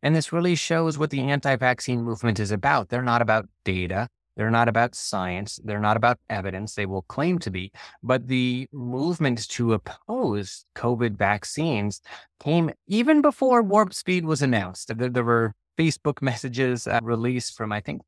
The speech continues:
February twenty twenty from anti-vaccine groups gearing up against any eventual P-, covid vaccine.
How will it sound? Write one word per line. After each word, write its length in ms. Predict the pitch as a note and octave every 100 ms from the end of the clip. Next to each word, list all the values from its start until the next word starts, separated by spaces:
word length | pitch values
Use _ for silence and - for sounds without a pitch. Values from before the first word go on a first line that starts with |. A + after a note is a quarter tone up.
| -
February 460 | F#3+ G3+ F3 - -
twenty 320 | - C#3+ C3
twenty 320 | - D#3 B2
from 180 | A#2 A2
anti-vaccine 840 | A#2 A#2+ B2 A#2 A2 A2 - A#2+ G#2+ A2
groups 460 | D3+ F#3+ - - _ _ _ _ G#2+
gearing 420 | G#2+ C#3+ F3 F#3 F3
up 220 | E3 - -
against 500 | A2 G#2 A2+ - -
any 300 | A#2 B2+ B2+
eventual 640 | G2+ A2+ B2 - A2 G#2 -
P-, 260 | - A2 -
covid 360 | - A2 A2+ G2
vaccine. 640 | G#2 G#2+ - C#3 D#3 F#2+